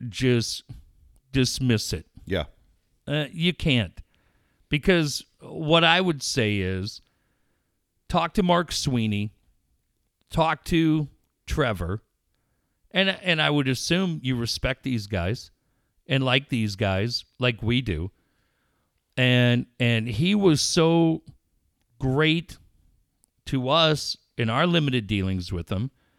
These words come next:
Speaker 1: um, just from a, a media standpoint. And I don't mean it in the sense that, hey, he signed autographs or posed for pictures. No, his availability on good days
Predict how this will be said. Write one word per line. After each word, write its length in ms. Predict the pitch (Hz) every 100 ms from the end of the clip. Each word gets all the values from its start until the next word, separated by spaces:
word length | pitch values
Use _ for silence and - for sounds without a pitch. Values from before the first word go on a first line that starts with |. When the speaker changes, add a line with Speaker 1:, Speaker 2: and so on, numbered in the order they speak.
| _ _ _ _ -
Speaker 1:
um, 220 | 123 113
just 240 | 107 170 -
from 220 | 165 147
a, 120 | 120 110 -
a 120 | 127
media 440 | 117 127 143 151 135
standpoint. 640 | - 127 117 - 127 120
And 140 | 143 147
I 100 | 175
don't 220 | 180 123
mean 180 | 135 131
it 120 | 127
in 140 | 120
the 120 | 113 104
sense 460 | - 117 107 -
that, 320 | - 101 92 _ _ _ _ _ -
hey, 220 | 220 208
he 160 | 160 185
signed 400 | - 185 165 147
autographs 640 | 143 147 123 127 123 110
or 80 | 127
posed 320 | 101 127 117
for 140 | - 107
pictures. 480 | - 98 85 85 147
No, 260 | 147 120 -
his 340 | - 214 254
availability 1300 | 214 131 120 147 165 139 104 123 139 120 92 80 87 _ _ _ - _ _ -
on 140 | 131 123
good 220 | 156 143
days 440 | 151 139 131 120